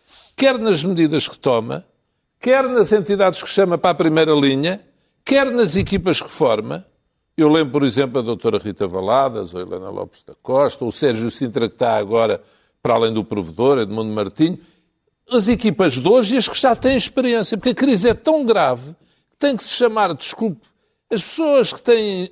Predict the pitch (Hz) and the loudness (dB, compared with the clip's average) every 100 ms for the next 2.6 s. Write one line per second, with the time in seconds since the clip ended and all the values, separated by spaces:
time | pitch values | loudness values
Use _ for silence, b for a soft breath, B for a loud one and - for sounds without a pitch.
0 | _ - - 247 247 262 262 196 214 165 | _ -14 -4 -2 0 2 2 2 -2 0
1 | 220 185 220 185 220 233 170 - b b | 0 2 -2 0 -2 -2 -4 -8 b b
2 | - 208 214 196 - | -2 0 2 0 -2